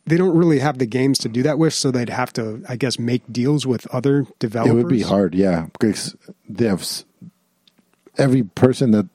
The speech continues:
Speaker 2: every developer they have, uh,
Speaker 1: Mm-hmm.
Speaker 2: an agreement with, they have to go and ask if it's okay for them to put them on their new
Speaker 1: Yeah.
Speaker 2: platform.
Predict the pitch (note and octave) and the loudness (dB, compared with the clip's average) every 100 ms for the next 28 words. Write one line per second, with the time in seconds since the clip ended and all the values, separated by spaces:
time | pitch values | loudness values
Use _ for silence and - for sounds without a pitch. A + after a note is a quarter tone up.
0 | - C#3 C#3+ C3+ A2 G2+ G2+ F#2+ A#2 G2 | -2 0 2 0 0 -2 0 2 2 2
1 | G#2+ F#2+ G#2 G2 F2+ C3+ G2+ F#2 G#2+ F2+ | 2 2 2 0 0 0 2 2 2 2
2 | C3 F#3+ G#2+ F#2 F2 - - - _ - | 2 2 2 2 0 -8 -20 -20 _ 0
3 | A2 A2+ G2+ G2 G2+ G2 F#2 E2+ - A2+ | 2 0 0 2 2 4 2 0 -2 0
4 | G2 - F#2+ - - F#2 - F2+ - F2 | 0 0 -2 -2 0 -2 0 -2 0 -2
5 | E2 D#2+ E2 E2+ E2 D#2+ D#2+ D#2 - - | -2 -4 -2 0 0 0 0 0 -2 -2
6 | E2+ E2+ E2 | -2 -2 -2